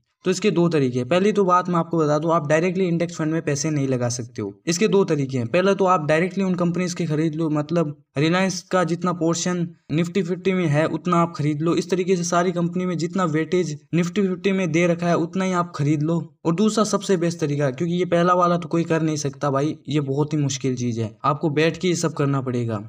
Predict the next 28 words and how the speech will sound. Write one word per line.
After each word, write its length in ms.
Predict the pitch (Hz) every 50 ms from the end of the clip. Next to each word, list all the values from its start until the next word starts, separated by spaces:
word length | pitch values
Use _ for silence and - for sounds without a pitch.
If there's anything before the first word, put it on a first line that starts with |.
| - _ - 143
दूसरा 340 | 170 208 214 214 220 202
है 220 | 185 190 196 - - 151
आप 240 | 170 170 170 - _ -
पैसिव 300 | - 175 170 175 - 185
म्यूचुअल 360 | 170 151 151 156 - 170 156 147
फंड्स 280 | - 147 139 120 -
खरीद 300 | - 127 117 117 113 107
लो, 180 | 110 107 104 101 - _ _ -
इंडेक्स 340 | 175 190 196 202 214 208 -
फंड 220 | - 190 180 170
खरीद 240 | 170 156 156 160 151
लो 180 | 160 185 185 180
म्यूचुअल 400 | 165 147 151 160 151 165 160 147
फंड 220 | 139 143 131 135
वाला। 300 | 120 117 110 113 107 110 - _ _ _ -
So 200 | - - 175 170 170 170 - -
ये 220 | 147 165 202 214
क्या 220 | 208 - 208 196
करते 240 | 185 180 170 175 190
हैं, 220 | 185 185 185 180 -
ये 260 | - 156 170 190 180 - - - _ - 151 175
इंडेक्स 420 | 170 170 190 185 185 196 190 -
फंड 200 | - 180 175 175
को 100 | 170 170
ही 60 | 175 180
ट्रैक 280 | 175 151 147 135 139 -
करते 260 | 131 123 123 - 113
हैं। 160 | 110 107